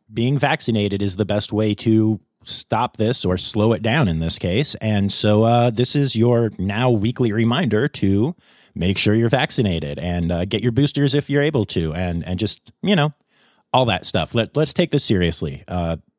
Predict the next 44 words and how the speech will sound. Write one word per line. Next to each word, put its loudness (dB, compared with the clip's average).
the -2
Honolulu 4
Zoo 2
has 0
just -4
lost 0
a 0
lion -4
because -6
of -10
this -6
stupid, -2
stupid 0
disease -2
that 0
people 0
are 0
claiming 0
is -2
fake 0
still. -6
There 0
are -2
still -2
people -2
who -4
do -2
not -2
believe 0
this -4
is -4
a 0
real -2
thing. -6
I, 0
I 2
don't 2
generally 2
argue 2
in 2
comment 0
sections, -4
but, -2
um, -2